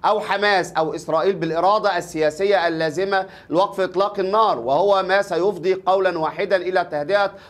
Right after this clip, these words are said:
وترطيب الأجواء. ولكن التحرك بمثل هكذا في ظل أن حكومة نتنياهو بتصطدم الآن بضغوط كبيرة جدا،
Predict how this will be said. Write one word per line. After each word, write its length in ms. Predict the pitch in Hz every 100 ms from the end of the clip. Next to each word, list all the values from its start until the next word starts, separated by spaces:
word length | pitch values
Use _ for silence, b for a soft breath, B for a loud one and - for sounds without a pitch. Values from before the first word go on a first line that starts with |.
| B
وترطيب 500 | 165 170 165 202 190
الأجواء. 460 | 180 165 180 175
ولكن 520 | 147 170 220 220 226
التحرك 600 | 165 160 165 165 233 214
بمثل 400 | 151 165 180 180
هكذا 600 | 170 156 156 190 185 208 208 B
في 100 | -
ظل 300 | 180 175 220
أن 240 | 202 180 175
حكومة 360 | 151 170 208
نتنياهو 580 | 190 170 165 165 185 190
بتصطدم 640 | 170 165 156 - 202 190 175
الآن 540 | 165 156 190 214 190
بضغوط 460 | 143 147 156 208 -
كبيرة 380 | 160 202 190
جدا، 460 | 175 180 143 143 123